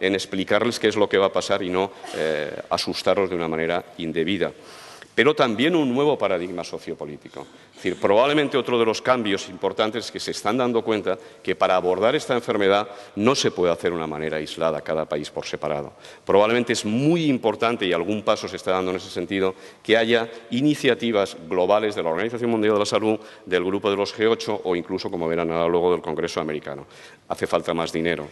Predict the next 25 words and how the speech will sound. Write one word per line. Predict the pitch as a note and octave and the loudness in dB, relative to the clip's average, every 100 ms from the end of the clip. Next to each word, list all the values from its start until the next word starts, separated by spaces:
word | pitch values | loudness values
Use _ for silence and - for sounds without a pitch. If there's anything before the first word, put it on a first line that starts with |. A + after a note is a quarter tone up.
| - | -16
Esto | - D#2+ | -10 -8
se | - | -6
pide | F#2+ G2 | 0 2
dinero | F#2+ F#2 F#2 | 2 2 0
en | F2+ | 0
todo, | G2+ G2 G2+ | 2 2 2
pero | F2 E2+ | 0 0
probablemente | E2 E2 E2+ E2 | 2 2 2 -2
aquí | E2 E2 | -4 -4
también. | E2+ D#2 F2+ E2+ D#2 - - - | -6 0 0 0 -4 -14 -20 -20
Se | - | -12
está | E2+ - F2+ | -6 -4 -2
pidiendo | F#2 F#2 F#2 | 0 2 2
al | F2 | 2
menos | F#2+ G#2 - | 0 -2 -2
un | F#2+ | -4
uno | G2 F#2 | -2 0
por | - | -2
ciento, | - F2 E2+ | 0 -2 -2
¿no?, | E2 | -2
del | F2 E2+ | -2 -4
coste | - F2+ - | -4 -4 -2
de | F2 | -2
la | E2+ | -2
enfermedad, | D#2+ D#2+ D#2 D#2+ | -4 -4 -2 -2